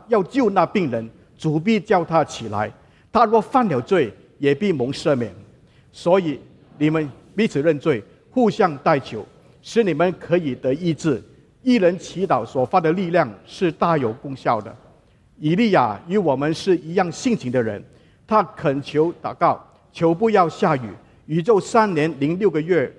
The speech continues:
不下在地上。他又祷告，天就降下雨来，地也生出土产。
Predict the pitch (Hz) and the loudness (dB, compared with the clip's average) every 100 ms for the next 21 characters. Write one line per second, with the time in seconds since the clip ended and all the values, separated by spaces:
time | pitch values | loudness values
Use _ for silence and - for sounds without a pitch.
0 | _ - 214 - 175 147 143 131 143 131 | _ -2 -2 0 0 0 -2 0 -4 -2
1 | 123 90 _ _ _ - 240 226 294 196 | -4 -4 _ _ _ 0 0 2 0 0
2 | 117 123 151 110 - _ _ _ 226 196 | -2 2 0 0 -8 _ _ _ 0 2
3 | 180 233 190 170 180 127 107 104 107 - | 0 0 -2 2 0 0 -4 -4 -4 -8
4 | _ _ _ _ _ 220 160 123 - 185 | _ _ _ _ _ -2 2 0 0 -4
5 | 170 175 160 - 135 - | -2 -2 -2 -2 -4 -2